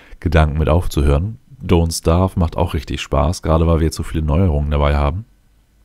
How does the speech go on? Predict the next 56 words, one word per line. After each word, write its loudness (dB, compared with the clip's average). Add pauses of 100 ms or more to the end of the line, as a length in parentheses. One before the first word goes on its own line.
(240)
Evil 2
Genius, 0
äh, 0 (400)
das -4 (160)
könnte -2
eventuell 0
abgeschlossen -4
sein. -2
Ich -8
weiß -2
es -14
nicht, -6
wie -2
lange -2
das -2
Spiel -6
an -2
sich -6
geht. -8 (880)
Aber 2
wenn 0
das 0
Ende -2
nicht -2
in -8
Sicht -6
ist, -6
habe 0
ich -4
nicht -6
vor, 0
da 0
irgendwas 0
zu -6
forcieren. -4 (420)
Denn 0
wir 2
haben -2
bald 0
die -4
Chance, -2
wenn -2
ich -4
das -6
richtig -8
verstanden 0
habe 0
aus -2
den -4
Kommentaren, 0
auf 0
die -18
zweite -4
Insel -4
zu -16
kommen. -12